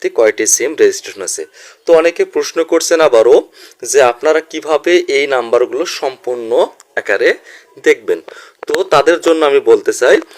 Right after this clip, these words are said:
তারা অবশ্যই, অবশ্যই কি করবেন, আপনারা কাস্টমার কেয়ারে ফোন দিয়ে সম্পূর্ণ নাম্বারটি দেখে নেবেন। এভাবে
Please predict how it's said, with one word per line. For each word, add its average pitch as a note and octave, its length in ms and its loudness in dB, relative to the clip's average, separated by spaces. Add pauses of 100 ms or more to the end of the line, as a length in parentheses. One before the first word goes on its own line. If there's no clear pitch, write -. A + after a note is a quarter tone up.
(180)
তারা A#2+ 160 2
অবশ্যই, D#3 640 2 (560)
অবশ্যই C#3+ 520 -2
কি D#3+ 160 -12
করবেন, B2 560 -2 (440)
আপনারা A#2+ 640 0 (600)
কাস্টমার C#3 540 0
কেয়ারে A#2 280 4
ফোন A#2 460 -4
দিয়ে A#2+ 200 -2
সম্পূর্ণ G#2+ 520 -4
নাম্বারটি G#2 680 -2 (340)
দেখে A#2+ 240 0
নেবেন। F2 360 -2
এভাবে C#3+ 320 2